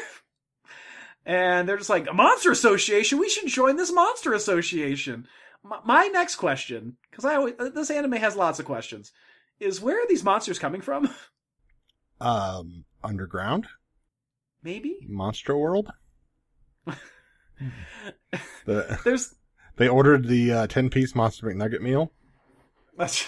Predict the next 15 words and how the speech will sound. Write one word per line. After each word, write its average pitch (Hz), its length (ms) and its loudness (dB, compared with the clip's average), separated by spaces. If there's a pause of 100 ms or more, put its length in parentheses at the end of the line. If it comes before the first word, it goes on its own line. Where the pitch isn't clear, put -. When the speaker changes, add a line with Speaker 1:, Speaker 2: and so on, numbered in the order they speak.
(400)
Speaker 1:
<laughs> - 1120 0
it's 220 220 -8
so, 269 440 4 (100)
I - 140 -12
don't 196 140 -4
know, 139 200 0
like, 151 300 -4 (680)
the 190 120 -6
origins 240 560 4
of 160 160 -2
the 156 80 -2
monsters 139 560 -4
on 123 180 -4
this 120 140 -6
show 107 520 -8